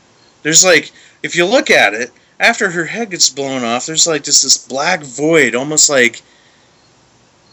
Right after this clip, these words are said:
<laughs> like they, they, they just kinda stopped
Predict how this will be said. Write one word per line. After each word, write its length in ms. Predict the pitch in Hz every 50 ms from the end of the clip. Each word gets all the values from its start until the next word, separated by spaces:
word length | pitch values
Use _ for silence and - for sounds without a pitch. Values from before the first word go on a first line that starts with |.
| _ -
<laughs> 720 | - 135 120 - - - - - - - - - 196 180 -
like 300 | 151 160 160 - _ -
they, 240 | - 160 151 147 135 127 -
they, 340 | 147 143 143 139 135 135 -
they 260 | - 143 139 135 127
just 240 | 127 - 113 - -
kinda 180 | 156 147 139
stopped 480 | 127 - - 143 139 139 131 - - -